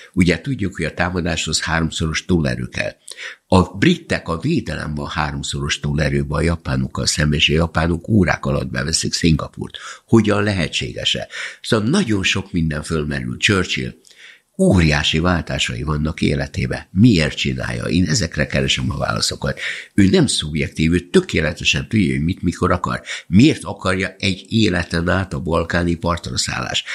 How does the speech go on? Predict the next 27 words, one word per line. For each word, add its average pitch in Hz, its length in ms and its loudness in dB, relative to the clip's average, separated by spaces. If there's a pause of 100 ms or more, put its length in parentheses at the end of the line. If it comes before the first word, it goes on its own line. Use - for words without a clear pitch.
(140)
Miért 120 400 6
hiszi 110 320 -2
azt, 95 200 0
hogyha 87 260 -2
elfoglalja 78 580 -4
a 78 60 -2
Ljubljana-Bécs 85 800 0
vonalat, 82 480 2 (220)
a - 80 -2
szovjet 98 380 4
csapatok 87 500 -2
nem 80 200 0
jutnak 82 320 -4
el 90 120 0
Németországba? 67 880 -2 (320)
Nekem 110 420 2 (220)
hihetetlen 73 720 0
érdekes 76 480 -4
volt, 87 220 0
és 95 220 0
újra 98 220 6
elmondom, 71 460 0
minden 90 440 6
ilyen 67 200 0
könyvírásakor 67 920 0 (240)
rengeteget - 800 0
tanulok. - 680 -20